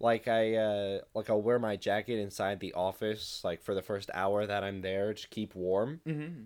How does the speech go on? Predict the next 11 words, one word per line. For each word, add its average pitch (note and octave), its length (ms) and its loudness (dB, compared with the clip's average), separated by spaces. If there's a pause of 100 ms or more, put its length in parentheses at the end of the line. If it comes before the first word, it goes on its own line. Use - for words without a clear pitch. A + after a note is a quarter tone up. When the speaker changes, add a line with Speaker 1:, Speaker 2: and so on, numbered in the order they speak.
(280)
Speaker 1:
And, A#2 140 -2
like, G#2+ 200 -2
not A#2 280 -2
being, A#2+ 200 -2
like, G2+ 220 -2
kinda G2+ 260 -6
cold, G#2 460 -2 (1000)
like, A2 180 -2
helps - 360 -4
be, F#2 360 -6 (200)
me, F2+ 200 -10